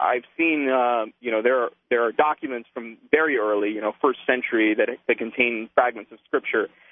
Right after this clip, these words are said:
And I guess I, you know, based on the evidence that I've looked at with the, you know, the documentation and the references to Christ otherwise, you know, I, I think that the, that the gospel accounts are more or less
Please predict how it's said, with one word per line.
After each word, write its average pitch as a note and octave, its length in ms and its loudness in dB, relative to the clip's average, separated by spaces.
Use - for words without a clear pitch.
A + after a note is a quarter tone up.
And C3 100 4
I C3+ 80 2
guess D#3+ 220 0
I, C#3 300 2
you C3 60 -10
know, A#2+ 140 -2
based F3+ 280 2
on E3+ 120 0
the D3 100 2
evidence C3+ 380 0
that C3 60 2
I've B2+ 140 2
looked B2+ 200 0
at A#2 240 2
with A#2 180 -10
the, A2 240 0
you A#2 120 -2
know, G#2+ 160 0
the A2 260 4
documentation B2 800 0
and A2+ 80 -4
the A2 60 0
references A2+ 520 0
to - 60 -20
Christ - 340 0
otherwise, C3 420 2
you C#3 100 0
know, C3+ 80 2
I, D#3+ 340 2
I E3 140 2
think G#3 240 -2
that E4+ 140 0
the, D3 120 2
that B2+ 180 0
the B2 340 2
gospel C3 420 0
accounts A#2 380 -2
are A2+ 360 2
more B2+ 320 2
or A#2+ 100 2
less A2+ 120 0